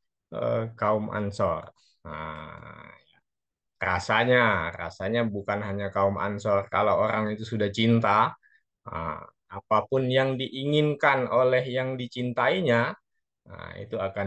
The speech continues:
diberikan. Ya. Itu kalau cinta. <clears throat>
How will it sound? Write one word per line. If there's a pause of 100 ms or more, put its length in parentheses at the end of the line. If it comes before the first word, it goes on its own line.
diberikan. (1120)
Ya. (1300)
Itu
kalau
cinta.
<clears throat>